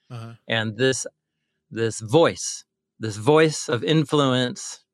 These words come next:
Speaker 2: that you think will lead you to life, but actually is leading you to your own ruin. That's for sure John's way of echoing that. Yep.
Speaker 1: I, I, I've also seen people reference kind of, well, I guess Adam and Eve, but specifically Eve's interaction with the snake and her falling for his deception and ended up, you know,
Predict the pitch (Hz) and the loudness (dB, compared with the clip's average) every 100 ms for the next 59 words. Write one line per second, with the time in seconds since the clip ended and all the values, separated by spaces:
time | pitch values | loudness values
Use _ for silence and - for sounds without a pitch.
0 | _ - 107 - 120 117 - 139 - _ | _ -4 -2 -4 -8 -6 -2 -2 -4 _
1 | _ 120 113 117 107 107 104 104 101 98 | _ -4 -2 0 -2 -4 -4 -2 0 -2
2 | - 104 98 - 101 95 104 95 95 90 | -4 -4 -4 -6 -8 -8 -8 -8 -8 -10
3 | 92 85 - 101 95 95 90 92 87 78 | -10 -10 -10 -6 -4 -4 -4 -6 -6 -8
4 | 78 _ _ _ _ - 95 - - _ | -12 _ _ _ _ -4 -4 -4 -12 _
5 | _ 127 110 131 113 95 107 90 90 - | _ -2 0 2 2 2 0 0 -6 -8
6 | 107 98 98 - - 113 - - - 127 | -4 -2 -4 -6 -10 -10 -12 -10 -8 -8
7 | _ - 196 - 196 - 180 185 269 262 | _ -10 -10 -6 -8 -2 0 2 2 2
8 | - 190 160 165 156 143 143 143 156 143 | 2 0 2 0 0 0 0 0 -2 -2
9 | - 139 139 123 110 _ _ _ 180 180 | -2 -2 0 -2 -4 _ _ _ 0 2
10 | 190 339 220 170 165 156 143 139 139 139 | 2 0 -2 0 2 0 0 0 -2 -4
11 | 139 127 170 196 - 208 269 254 - 160 | -2 0 0 0 2 2 4 2 2 0
12 | 156 165 180 180 151 147 143 139 139 139 | 2 2 2 2 0 0 0 0 -2 -6
13 | 123 117 - - 175 175 170 165 - 165 | -4 -2 0 2 2 2 2 0 -2 -2
14 | 139 127 117 139 131 - 143 147 143 139 | -2 -2 -2 -2 -2 -2 0 2 0 -2
15 | - 127 123 110 120 - 156 - - 156 | -2 -2 -2 -4 -4 0 0 0 -2 0
16 | 147 147 135 123 135 123 120 113 139 117 | 0 0 -2 -4 -4 -2 -2 -2 -4 -4